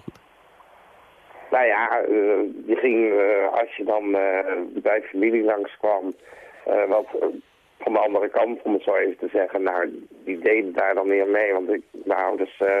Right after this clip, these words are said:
Speaker 2: zijn verschil-, uit verschillende geloven getrouwd.
Speaker 1: Ja.
Speaker 2: Dus ja, aan mijn vaders kant kreeg ik dus gewoon wel een snoepje, eh, als ik bij mijn oma was. Maar ja, dat ging dus, eh, netjes in het trommeltje, want dat was de afspraak.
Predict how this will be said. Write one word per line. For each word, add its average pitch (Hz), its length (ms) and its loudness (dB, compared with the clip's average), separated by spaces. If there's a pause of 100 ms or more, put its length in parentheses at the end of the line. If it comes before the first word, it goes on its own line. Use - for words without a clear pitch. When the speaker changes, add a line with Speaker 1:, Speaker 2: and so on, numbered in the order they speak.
(160)
Speaker 2:
zijn 98 160 0
verschil-, 98 280 0
uit 101 220 0
verschillende 98 640 0
geloven 107 440 0
getrouwd. - 440 -6 (280)
Speaker 1:
Ja. 85 260 -8 (500)
Speaker 2:
Dus 110 220 2
ja, 113 200 2
aan 107 180 0
mijn 104 380 2 (140)
vaders 110 380 -2
kant 104 280 -2
kreeg 104 260 0
ik 104 80 -2
dus 98 180 -2
gewoon 101 240 2
wel 104 160 4
een 107 80 0
snoepje, 123 520 0
eh, 98 320 2
als 107 160 0
ik 104 80 -8
bij 107 160 0
mijn 101 160 0
oma 98 220 0
was. 90 360 -2
Maar 98 100 0
ja, 98 140 0
dat - 180 -6
ging 87 220 -2
dus, 87 220 -2
eh, 90 300 0
netjes 107 360 0
in 107 100 0
het 113 120 2
trommeltje, 127 540 0
want 85 200 2
dat 87 140 -4
was 95 200 -2
de - 60 0
afspraak. 101 580 -2